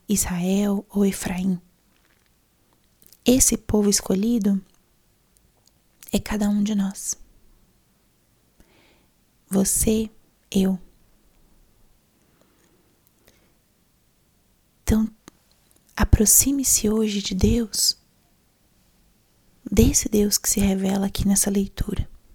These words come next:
E coloque aqui o seu nome. Quando?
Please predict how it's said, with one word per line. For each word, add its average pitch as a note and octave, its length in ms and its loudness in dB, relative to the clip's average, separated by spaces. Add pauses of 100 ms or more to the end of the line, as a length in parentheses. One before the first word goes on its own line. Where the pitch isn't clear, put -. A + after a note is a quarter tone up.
(2750)
E - 80 -8
coloque A#3 420 0
aqui - 240 -4
o B3+ 80 -2
seu G#3 240 0
nome. F#3 460 -4 (1900)
Quando? G3+ 600 2